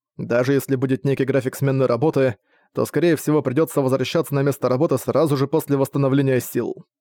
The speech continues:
Вряд ли всё будет так плохо. Волшебников, отвечающих требованиям проекта, слишком мало по сравнению с количеством требуемых людей. Тацу отклонил возражение Майюми. Волшебники, брошенные на выполнение этапов проекта на практике, станут жертвами ради будущего человечества.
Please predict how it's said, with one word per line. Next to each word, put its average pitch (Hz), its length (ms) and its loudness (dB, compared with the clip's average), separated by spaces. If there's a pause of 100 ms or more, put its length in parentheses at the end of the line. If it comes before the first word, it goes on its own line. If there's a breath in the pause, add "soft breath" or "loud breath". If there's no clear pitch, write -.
(440)
Вряд 135 520 0
ли 254 100 2
всё 208 220 -2
будет 147 300 -2
так 151 220 -6
плохо. 135 540 0 (480)
Волшебников, 123 840 -2
отвечающих 135 640 0
требованиям 135 520 -2
проекта, 135 360 0
слишком 143 360 -2
мало 151 240 2
по 123 120 -4
сравнению 131 440 0
с - 60 -10
количеством 127 500 -2
требуемых 131 420 0
людей. 120 460 0 (580)
Тацу 127 360 0
отклонил 120 440 -2
возражение 135 520 0
Майюми. 123 640 0 (720)
Волшебники, 127 720 -2
брошенные 139 460 0
на 139 100 0
выполнение 135 540 0
этапов 127 300 -2
проекта 139 360 -2
на 127 100 0
практике, 143 480 -2
станут 143 380 -2
жертвами 143 420 0
ради 135 180 2
будущего 139 460 0
человечества. 135 880 -2